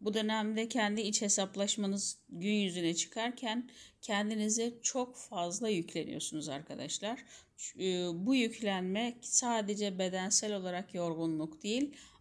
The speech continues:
aksine, e, mental yorgunluk var ve bu fikren s-, yorgunluk sizi,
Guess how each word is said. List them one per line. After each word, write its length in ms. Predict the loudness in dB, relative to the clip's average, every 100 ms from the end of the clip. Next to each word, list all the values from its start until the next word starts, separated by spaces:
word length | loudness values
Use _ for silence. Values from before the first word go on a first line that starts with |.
| -6
aksine, 640 | -2 4 4 4 -4 -6 -12 _ _ -2
e, 400 | 2 4 4 2
mental 580 | 2 2 2 2 2 2 0
yorgunluk 720 | 0 2 2 -2 0 -2 0
var 300 | 2 2 0 -8 -20 _
ve 260 | 0 2 2
bu 400 | 2 2 2 0 -10
fikren 540 | -10 -6 0 0 2
s-, 260 | 2 2 4
yorgunluk 760 | 6 6 4 2 2 0 0
sizi, 460 | 0 2 0 -2